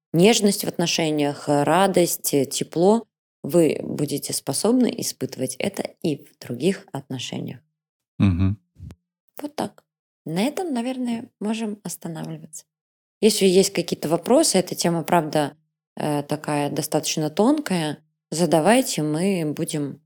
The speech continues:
Speaker 1: э, с удовольствием эти, на эти вопросы отвечать и эту тему освещать.
Speaker 2: Да, и удобнее всего вопросы задавать в нашем Telegram-канале.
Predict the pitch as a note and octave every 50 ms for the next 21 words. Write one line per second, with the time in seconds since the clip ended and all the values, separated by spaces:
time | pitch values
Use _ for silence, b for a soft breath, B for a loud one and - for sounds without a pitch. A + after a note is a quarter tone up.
0 | _ _ _ _ _ _ - B2+ - - - - C3+ B2+ C#3 B2 D3+ F3 F3 -
1 | - - C#3+ C3+ C3 B2+ B2+ - - C3+ C3+ - - - - B2+ B2 A#2+ A#2 A#2
2 | A#2 A#2+ - - - - - - - - - - - - - C#3 C#3 C#3 C3 -
3 | - C#3+ C#3 - - D3 C#3 - - C#3+ - - D3+ - - C4+ D#4 D4+ - -
4 | - - - - - F3 F3 D3+ C#3+ C3+ - - - C3+ - - - - - -
5 | - - _ _ _ - A#2+ G#2+ F2+ D#2+ D#2+ E2+ F2 F2+ F#2+ A#2+ B2+ B2 B2+ A2
6 | F#2+ - - G#2 G2+ A2 A#2 A#2 A2 G2 F2+ E2+ F2 F2 F2 - F#2 F#2+ F#2+ -
7 | - F#2 E2 D#2+ D#2 D#2 E2+ D#2 E2+ E2+ E2 E2+ - - D#2+ - - D#2+ - F#2
8 | - A2 - E2+ - G2+ - E2 E2+ - G#2+ G#2+ G2 E2+ D#2+